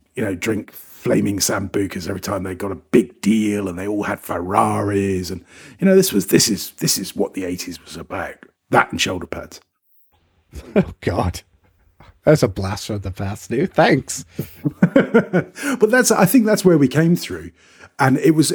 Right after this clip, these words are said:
Speaker 1: you know, it was quite easy, I think, to, to then sort of wrap yourself in that and say, "Okay,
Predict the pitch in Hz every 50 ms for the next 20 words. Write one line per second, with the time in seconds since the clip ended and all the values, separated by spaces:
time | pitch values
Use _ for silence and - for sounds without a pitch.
0 | - - - 196 165 131 123 139 156 - - - 233 190 - - 175 208 214 202
1 | - - 98 - - - - - 73 - _ _ _ _ 175 - _ _ - -
2 | 113 - - - - 120 117 127 123 113 110 - 120 113 95 87 117 120 - -
3 | - - - 107 92 - - 95 85 85 - 101 92 87 87 87 87 85 - _
4 | _ _ _ _ - 101 98 92 90 - 107 95 90 87 - 95 87 82